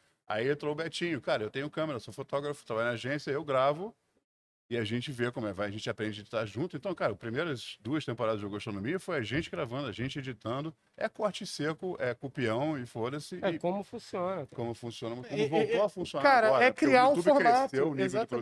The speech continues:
Speaker 1: de produção e agora as pessoas querem uma coisa mais
Speaker 3: Simples
Speaker 1: orgânica,
Speaker 3: e,
Speaker 1: mais, mais, mais empática com o que elas são de verdade.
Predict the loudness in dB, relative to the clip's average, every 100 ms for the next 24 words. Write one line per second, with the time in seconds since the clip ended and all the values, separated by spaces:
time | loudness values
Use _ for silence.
0 | -2 0 -2 -4 _ _ _ -6 0 0
1 | -2 -8 -6 -6 -2 -2 -4 -4 -2 0
2 | 0 0 2 0 0 0 2 2 2 0
3 | 2 2 2 0 -2 -6 _ _ _ _
4 | _ -4 0 0 0 -2 -6 -6 -2 -2
5 | -2 -2 2 2 0 -10 -8 -6 0 0
6 | 0 -4 -6 -4 -2 0 0